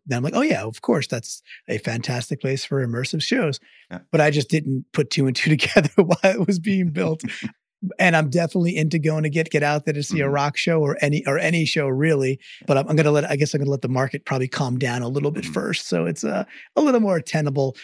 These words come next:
Speaker 1: So I'm not blowing up. You know, I'm like, "Okay, I can do that, or I can get my
Speaker 2: Mm-hmm.
Speaker 1: butt to Europe." I'd probably go to Europe at this point.
Speaker 2: <laughs> Or Tokyo, for that matter. Highly recommend it.
Speaker 1: Yes, or Tokyo, right? Or Tokyo. So, all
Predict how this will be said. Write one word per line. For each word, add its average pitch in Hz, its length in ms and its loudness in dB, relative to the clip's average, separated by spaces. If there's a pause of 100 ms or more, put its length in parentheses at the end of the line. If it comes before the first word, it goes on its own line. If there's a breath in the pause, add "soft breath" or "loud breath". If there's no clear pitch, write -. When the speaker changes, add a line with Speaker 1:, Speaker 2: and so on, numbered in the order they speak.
(100)
Speaker 1:
So - 140 -2
I'm 143 100 0
not 135 220 -2
blowing 131 400 0
up. 147 320 -2
You 156 60 0
know, 147 80 0
I'm 139 60 -2
like, 156 160 2
"Okay, 165 360 2
I 160 60 2
can 254 120 0
do 294 140 2
that, 180 300 2
or 156 80 0
I 147 60 -2
can 147 120 -6
get 151 160 0
my 135 100 0
Speaker 2:
Mm-hmm. 117 100 -4
Speaker 1:
butt 139 180 0
to 131 100 -4
Europe." 120 400 -2 (220)
I'd 165 100 -6
probably 131 280 -2
go 185 100 -4
to - 100 -4
Europe - 200 -4
at 170 80 -6
this - 140 -6
point. - 280 -8
Speaker 2:
<laughs> - 40 -18 (840 loud breath)
Or 95 120 -2
Tokyo, 92 440 -2
for 82 160 -2
that 78 100 0
matter. 78 320 -2 (240)
Highly 87 240 -4
recommend 107 440 -2
it. 135 60 -4
Speaker 1:
Yes, 139 300 -2
or 143 180 -2
Tokyo, 120 480 -2
right? 131 180 -4
Or 165 160 4
Tokyo. 143 460 -4
So, - 180 2
all 131 60 -2